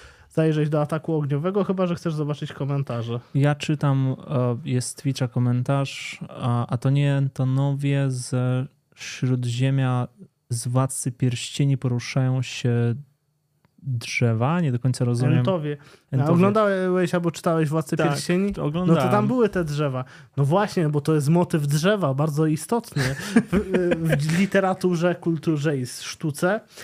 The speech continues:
Speaker 1: Także ja być może jestem w błędzie i tutaj narzuciłem jakieś szekspirowskie podejście, no ale nie będę się upierał przy tym, że te, uwaga na temat
Speaker 2: Mhm.
Speaker 1: poruszających drzew, że wróg się zbliża, że to jest szekspirowskie.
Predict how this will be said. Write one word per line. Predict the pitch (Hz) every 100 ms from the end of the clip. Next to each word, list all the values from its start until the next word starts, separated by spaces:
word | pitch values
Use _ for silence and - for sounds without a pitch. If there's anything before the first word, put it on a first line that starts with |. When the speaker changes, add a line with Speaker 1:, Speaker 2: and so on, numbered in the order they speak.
| - -
Speaker 1:
Także | - 165 165 156 180 170 -
ja | 151 175 180
być | 185 175
może | 190 185
jestem | 180 185 180
w |
błędzie | 151 185 190 170 180
i |
tutaj | - - 175
narzuciłem | 170 156 156 - 175
jakieś | 156 143 151
szekspirowskie | - 160 - 170 165 160 - 156
podejście, | 156 151 170 160 - 165
no | 160
ale | 147 160
nie | 160
będę | 156 160 147
się | 139
upierał | 160 139 165 135 127 - - -
przy | -
tym, | 143 156
że | 143 151
te, | 147 147 _ 143 92
uwaga | 175 170 175 170
na | 156
temat | 170 165 156
Speaker 2:
Mhm. | 131
Speaker 1:
poruszających | 170 160 151 165 170 - 170 151
drzew, | 143 139 160
że | 147
wróg | 147 156 156
się | -
zbliża, | 143 147 151 147 143 - -
że | -
to | 170
jest | 160
szekspirowskie. | - 165 - 170 147 120 - -